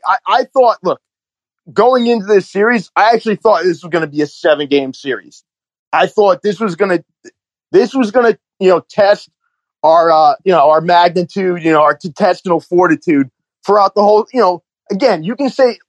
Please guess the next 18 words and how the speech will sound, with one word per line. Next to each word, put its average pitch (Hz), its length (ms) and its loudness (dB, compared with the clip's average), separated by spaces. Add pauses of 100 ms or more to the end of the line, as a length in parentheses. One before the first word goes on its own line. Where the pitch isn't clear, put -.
(280)
what - 260 -2
Ti-, - 180 -10
what's 196 240 0
great 277 300 0
about 254 360 0
Tibbs 170 360 0
is 123 240 -10 (320)
that 156 160 0
he 226 160 -4
got, 202 240 -2
he 240 100 0
got 247 300 0
this 226 180 -6
team 214 240 -6
to 151 80 -2
grind 151 480 0
all 165 160 2
year. 160 260 -4